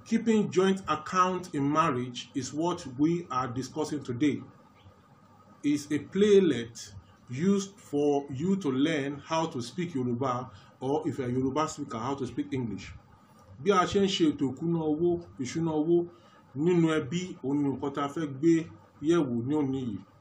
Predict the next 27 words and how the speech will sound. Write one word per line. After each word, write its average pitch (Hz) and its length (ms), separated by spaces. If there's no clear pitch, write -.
A 175 100
tún 196 140
máa 170 140
lo 170 260
fídíò 190 320
yìí 127 340
láti 165 240
kọ́ - 220
àwọn 143 180
tí 185 100
ò 170 60
gbọ́ 139 220
Yorùbá, 113 280
láti 160 300
gbọ́ 139 260
Yorùbá, 131 280
láti 165 240
túmọ̀ 151 400
Yorùbá 123 340
sí 170 140
Gẹ̀ẹ́sì, 143 480
láti 147 180
túmọ̀ 143 340
Gẹ̀ẹ́sì 123 500
sí - 200
Yorùbá. 98 280
Ẹ 127 80